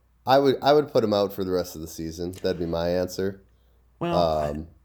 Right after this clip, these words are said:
Speaker 2: yeah.
Speaker 1: and, okay, so what about, what about the Steeler-, uh, Pouncey, who goes <laughs> there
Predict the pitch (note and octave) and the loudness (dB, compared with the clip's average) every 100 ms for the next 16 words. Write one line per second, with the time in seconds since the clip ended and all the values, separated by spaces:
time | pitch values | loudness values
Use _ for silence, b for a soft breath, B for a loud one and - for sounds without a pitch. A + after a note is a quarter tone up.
0 | - A#2 C3+ C#3 D#3 - A#2+ B2+ D3+ D3 | -6 2 2 4 2 4 2 2 2 4
1 | E3 D3+ C#3+ C3 B2 C3+ B2+ C3+ B2+ A#2+ | 4 6 6 6 2 0 4 4 4 -2
2 | - - C3 B2 - G2 F#2 F#2 F2+ - | -6 -4 -4 -4 -2 2 2 2 0 -4
3 | - A#2+ B2+ C3 - F2+ F2+ b b - | 0 4 4 4 -2 -4 -4 b b -4
4 | A2+ B2 - C#3+ B2+ D3+ - C#3+ C3+ | 0 0 0 -4 2 2 6 4 4